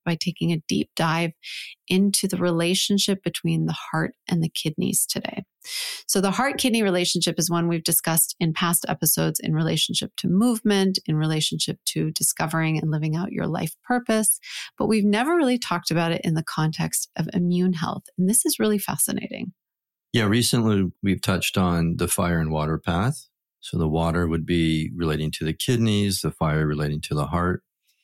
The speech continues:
Speaker 2: And we've talked a lot about that in terms of movement and grounding ourselves.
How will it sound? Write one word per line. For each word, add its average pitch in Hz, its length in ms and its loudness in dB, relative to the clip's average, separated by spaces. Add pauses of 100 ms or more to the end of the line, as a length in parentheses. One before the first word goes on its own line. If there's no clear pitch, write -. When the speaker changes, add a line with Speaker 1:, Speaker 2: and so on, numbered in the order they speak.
(400)
Speaker 2:
And 82 120 -2
we've 82 140 -2
talked - 260 -4
a 78 60 -4
lot 76 160 0
about 71 320 -4
that 71 160 -4
in 76 100 -6
terms 73 320 -6
of 76 80 -4
movement 78 600 -4 (640)
and 78 400 -4
grounding 80 500 -2
ourselves. 78 680 -4